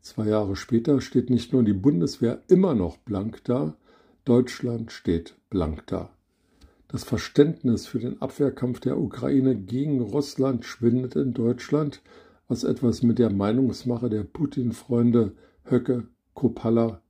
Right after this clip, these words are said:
Wagenknecht und Lafontaine zu tun hat. Scholz kann erkennbar nicht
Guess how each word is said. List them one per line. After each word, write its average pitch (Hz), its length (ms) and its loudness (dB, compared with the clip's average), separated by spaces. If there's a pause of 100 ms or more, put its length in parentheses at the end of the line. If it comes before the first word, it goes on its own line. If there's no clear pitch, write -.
(180)
Wagenknecht 104 840 -4
und 117 200 -4
Lafontaine 104 640 0
zu 135 160 -2
tun 95 380 -2
hat. - 220 -20 (1400)
Scholz - 440 2
kann 143 320 -4
erkennbar 123 640 -4
nicht 113 460 -2